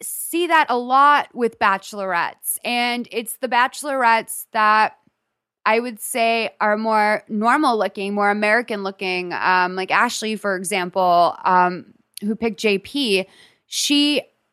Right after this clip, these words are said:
has a very, like, girl next door American look. Like, she doesn't look like JoJo or Andy or even Ali Fedotowsky, where it's like,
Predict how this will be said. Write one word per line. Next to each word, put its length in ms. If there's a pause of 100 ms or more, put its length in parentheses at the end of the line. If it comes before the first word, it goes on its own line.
(100)
has 160
a 60
very, 580
like, 300 (440)
girl 240
next 380
door 300
American 720
look. 340
Like, 160
she 160
doesn't 520
look 420 (380)
like 440 (200)
JoJo 840
or 380
Andy 600
or 120
even 260
Ali 260
Fedotowsky, 840
where 180
it's 140
like, 140